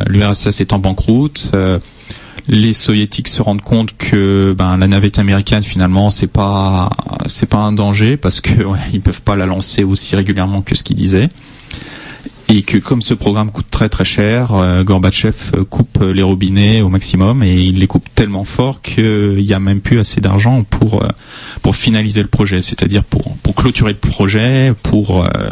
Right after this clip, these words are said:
finir les documentations, euh, pour s'assurer que toute la, la connaissance,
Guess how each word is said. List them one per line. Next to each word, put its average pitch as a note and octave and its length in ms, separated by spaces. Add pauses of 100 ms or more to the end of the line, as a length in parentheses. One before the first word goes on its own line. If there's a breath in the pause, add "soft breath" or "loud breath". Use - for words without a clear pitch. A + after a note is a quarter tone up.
finir G2 380
les F#2+ 100
documentations, F#2 720 (500)
euh, F#2 140 (800 loud breath)
pour - 100
s'assurer A2+ 400
que - 100
toute A#2+ 280
la, G2+ 220
la G2 120
connaissance, A#2+ 720